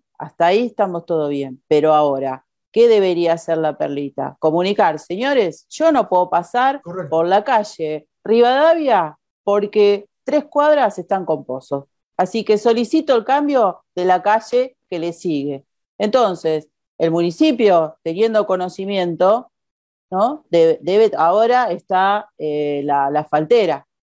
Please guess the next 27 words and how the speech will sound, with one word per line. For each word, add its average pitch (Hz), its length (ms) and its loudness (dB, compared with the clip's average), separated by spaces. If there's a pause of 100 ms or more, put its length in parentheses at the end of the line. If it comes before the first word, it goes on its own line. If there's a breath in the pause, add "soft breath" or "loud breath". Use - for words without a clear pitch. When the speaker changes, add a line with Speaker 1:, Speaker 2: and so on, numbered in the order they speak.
(360)
Speaker 1:
Entonces, 156 640 -2
ahora 220 400 2
hay 233 120 0
que 185 120 -4
pasar 180 400 -2
todo 247 180 0
el 233 80 -2
listado 262 580 0
de 233 60 2
dónde 202 240 -2
se 208 140 -12
soluciona 233 680 0
y 202 200 -2
tratar 190 340 -2
de 294 80 2
solucionar 170 520 0
en 160 100 -2
conjunto. 151 520 -2
Pero 151 200 0
acá, 226 440 2 (140)
en 156 120 -6
ningún 220 260 -2
momento 226 580 -2
hay 185 180 0
solución 165 460 -6
en 156 100 -4
conjunto. 147 760 -6